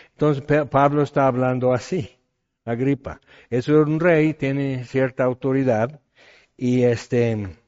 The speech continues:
y el, el gobernador romano lo invitó para dar su parecer. Entonces, Pablo está explicando cómo fue antes,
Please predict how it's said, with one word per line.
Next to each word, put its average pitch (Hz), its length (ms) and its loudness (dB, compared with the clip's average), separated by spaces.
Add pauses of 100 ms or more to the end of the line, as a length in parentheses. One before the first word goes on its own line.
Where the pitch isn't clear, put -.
(540)
y 127 280 2
el, 123 280 2
el 123 140 0
gobernador 131 600 2
romano 131 640 -2
lo 123 300 -2
invitó 127 560 -4
para 120 240 0
dar 123 200 -2
su - 180 -14
parecer. 117 640 -4 (300)
Entonces, 139 360 -4
Pablo 147 420 2
está 135 340 0
explicando 139 760 -2
cómo 123 300 -2
fue 127 420 -2 (760)
antes, 131 680 -4